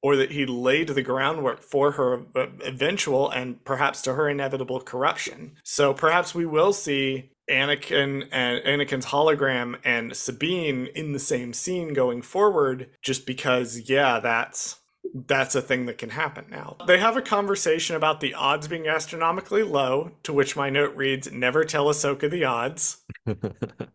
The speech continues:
Speaker 1: I wanna talk for just a second about Thrawn laying these mines right where the Purrgil are going to come out. And my note goes, "Of course he laid mines here, because of course he remembers where the Purrgil brought the Chimera out of hyperspace."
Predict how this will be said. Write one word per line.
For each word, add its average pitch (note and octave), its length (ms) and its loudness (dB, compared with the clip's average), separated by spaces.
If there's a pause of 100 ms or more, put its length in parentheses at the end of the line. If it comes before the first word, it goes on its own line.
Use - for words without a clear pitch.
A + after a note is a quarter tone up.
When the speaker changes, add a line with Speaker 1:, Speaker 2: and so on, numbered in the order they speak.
(240)
Speaker 1:
I G#3 60 8
wanna D4 240 8
talk A#3 300 6
for G#3 140 6
just F3 340 0
a E3 40 0
second C#3 580 2
about B2 360 0
Thrawn F#3+ 880 2 (120)
laying D#3+ 580 4
these C#3+ 260 0
mines A#2 920 -8 (160)
right D3 600 4
where E3+ 160 6
the E3 100 2
Purrgil C#3+ 440 2
are C3 60 0
going B2 240 -4
to A#2 60 -12
come A#2 220 -10
out. - 340 -14 (220)
And F3+ 160 4
my F3+ 140 6
note G#3+ 260 6
goes, D#3+ 460 4
"Of E3+ 180 2
course A#3+ 400 4
he G#3+ 160 -4
laid D#3+ 320 2
mines C3 420 -4
here, A2 400 -4
because D3+ 300 -2
of D3+ 140 0
course F#3+ 400 4
he F#3+ 140 -2
remembers D#3+ 680 2
where C3+ 260 0
the C3 100 -4
Purrgil D3 440 0
brought C3 300 -2
the B2+ 80 -6
Chimera A#2+ 480 -2
out A#2+ 180 -4
of A2 100 -10
hyperspace." - 800 -4